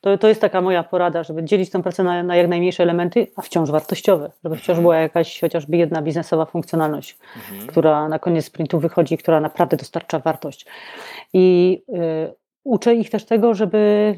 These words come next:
Speaker 1: próbowali po kolei, prawda, wdrażać te metryki
Speaker 2: Mhm.
Speaker 1: i żeby się popatrzyli na to jak na narzędzie pomocne, a nie na narzędzie, które ma im utrudnić życie i spowodować dodatkowe komplikacje i dodatkowe sprawdzanie.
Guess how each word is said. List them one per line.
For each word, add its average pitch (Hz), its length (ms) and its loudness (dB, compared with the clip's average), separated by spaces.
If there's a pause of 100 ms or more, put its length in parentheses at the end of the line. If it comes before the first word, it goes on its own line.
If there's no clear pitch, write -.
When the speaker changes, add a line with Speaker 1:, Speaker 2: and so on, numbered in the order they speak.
(220)
Speaker 1:
próbowali 208 440 2
po 214 100 -4
kolei, 180 400 2
prawda, 156 240 -4
wdrażać 165 260 -4
te - 120 -12
metryki 170 540 -4 (380)
Speaker 2:
Mhm. 117 420 -20 (240)
Speaker 1:
i 185 80 6 (760)
żeby 185 160 2
się 202 80 2
popatrzyli 196 460 0
na 185 100 0
to 190 340 2
jak 180 180 2
na 180 80 0
narzędzie 180 360 2
pomocne, 185 600 -2
a 170 80 -6
nie 185 220 0
na 202 80 -2
narzędzie, 190 360 -4
które 180 260 -2
ma 170 140 0
im 175 120 -2
utrudnić 175 420 -6
życie 165 280 -6
i 165 140 -6
spowodować 175 500 -2
dodatkowe 175 840 2
komplikacje 175 960 -6
i - 20 -4
dodatkowe 175 480 -2
sprawdzanie. 151 600 -10